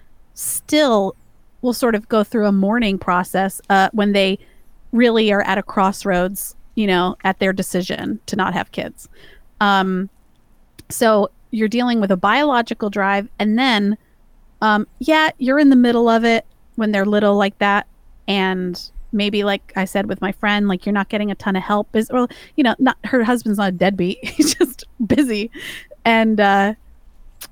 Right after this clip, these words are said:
yeah, you're, you're going through a lot, but there's so much that they give back to you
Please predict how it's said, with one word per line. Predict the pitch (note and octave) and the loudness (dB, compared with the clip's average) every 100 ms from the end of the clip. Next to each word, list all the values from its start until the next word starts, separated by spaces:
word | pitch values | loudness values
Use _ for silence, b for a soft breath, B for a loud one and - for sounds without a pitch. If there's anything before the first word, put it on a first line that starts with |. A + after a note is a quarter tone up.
| - - - - - - - - _ | -20 -20 -20 -20 -20 -20 -20 -20 _
yeah, | A#3+ E4 B3 | 0 2 2
you're, | A3+ A#3 - | 2 0 -2
you're | A#3 B3 | -2 -2
going | A#3 B3+ D4 | 0 2 0
through | - C#4+ | 0 0
a | A#3 | 2
lot, | A3+ A3+ - | 2 0 0
but | A#3 - | -6 -2
there's | A#3+ A#3 | -4 -4
so | - - - - D4 C4 D4 | -8 -12 -12 -10 -6 -2 2
much | C#4 A#3 A3+ - - | 4 4 2 -2 -6
that | - G#3 | -8 -2
they | A3 | -2
give | G#3 G#3 G#3 G3+ - | -2 0 -2 -4 -4
back | F#3+ - - | -4 -4 -6
to | - | -4
you | C4 C#4 D4+ | 0 2 0